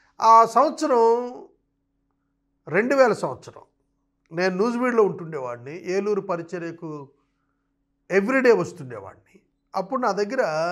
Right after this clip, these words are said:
బజాజ్ క్లాసిక్ అనే ఒక స్కూటర్ ఉండేది. దేవుడు ఆ స్కూటర్ని, టెలిఫోన్ని ఎలా ఇచ్చాడో వేరే సాక్ష్యంలో చెబుతాను.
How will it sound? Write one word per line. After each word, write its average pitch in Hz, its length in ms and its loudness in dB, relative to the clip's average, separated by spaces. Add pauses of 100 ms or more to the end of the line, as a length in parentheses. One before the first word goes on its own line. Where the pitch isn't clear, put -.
(540)
బజాజ్ 247 720 2
క్లాసిక్ 226 920 0
అనే 214 200 -2
ఒక 202 260 -2
స్కూటర్ - 560 -6
ఉండేది. 107 360 -16 (1700)
దేవుడు 262 420 2
ఆ 226 180 6
స్కూటర్ని, 254 680 -2
టెలిఫోన్ని 220 640 -2
ఎలా 202 160 0
ఇచ్చాడో 196 420 -4
వేరే 202 320 -2
సాక్ష్యంలో 170 440 -6
చెబుతాను. 139 640 -16